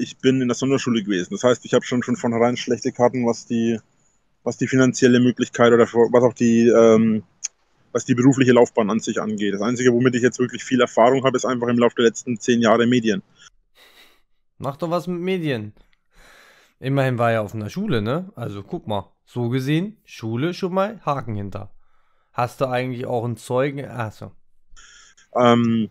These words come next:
Speaker 1: davor habe ich alle möglichen Gelegenheitsarbeiten gemacht. Nichts davon hat auf lange Sicht irgendwie funktioniert. Alles über Zeitarbeit und, und Nebenarbeit und keine Ahnung.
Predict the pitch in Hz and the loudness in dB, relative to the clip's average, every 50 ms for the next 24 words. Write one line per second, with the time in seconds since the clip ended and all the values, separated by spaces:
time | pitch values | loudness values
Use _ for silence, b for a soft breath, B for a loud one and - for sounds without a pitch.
0 | _ _ 120 110 - - 127 127 131 120 123 123 127 117 - - - - 131 131 | _ _ 0 0 2 4 6 6 8 6 6 4 4 2 2 -4 -4 0 2 4
1 | 127 131 131 127 131 131 117 123 113 120 117 131 131 135 117 117 110 - - 117 | 4 4 4 2 2 0 0 4 4 6 6 6 4 2 0 0 0 2 0 2
2 | 104 113 110 110 113 104 110 107 113 123 - - - 120 123 - - - 127 120 | 2 2 2 2 0 0 0 2 2 0 0 -2 -2 -2 -2 -2 -2 -4 -4 -2
3 | - 127 117 117 120 117 - - 117 117 120 110 - 113 - 110 120 123 120 120 | -2 0 2 2 2 2 2 2 0 0 0 -2 -4 -6 -4 -4 -2 -2 -2 -4
4 | - _ 117 113 - - 117 120 127 139 139 117 117 127 127 - 123 120 120 107 | -8 _ -18 -14 -8 -4 -2 4 4 4 6 6 2 2 2 0 0 0 0 -2
5 | - _ _ - - 113 123 131 135 117 - 131 131 131 127 110 117 113 104 104 | -2 _ _ 0 0 2 2 2 0 2 4 4 4 4 4 2 -2 -2 -2 -4
6 | 113 104 104 120 127 135 127 135 120 123 107 123 123 123 113 120 110 - 113 113 | -4 -2 0 2 2 2 2 0 -2 0 2 2 2 2 2 0 -2 -2 -2 0
7 | - 123 127 135 127 | 0 0 -2 -4 -6